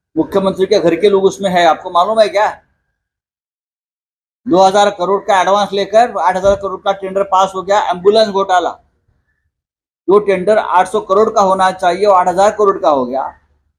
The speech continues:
क्या ईडी को ये दिखता नहीं क्या? पाँच सौ करोड़ का राहुल कुल का घोटाला, भीमा पाटस कोऑपरेटिव,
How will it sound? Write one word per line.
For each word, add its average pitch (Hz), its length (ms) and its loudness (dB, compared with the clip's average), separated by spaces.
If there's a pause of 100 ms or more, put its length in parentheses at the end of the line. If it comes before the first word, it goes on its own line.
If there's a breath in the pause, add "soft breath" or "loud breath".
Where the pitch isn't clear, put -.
(160)
क्या 170 80 2
ईडी 170 200 4
को 190 160 0
ये 185 120 4
दिखता 180 200 -2
नहीं 147 200 0
क्या? 202 140 -4 (1600)
पाँच 180 180 2
सौ 208 140 2
करोड़ 196 300 2
का 196 160 2
राहुल 185 360 2
कुल 190 140 -2
का 202 180 2
घोटाला, 185 420 0
भीमा 175 320 -2
पाटस 185 380 -4
कोऑपरेटिव, 180 640 -2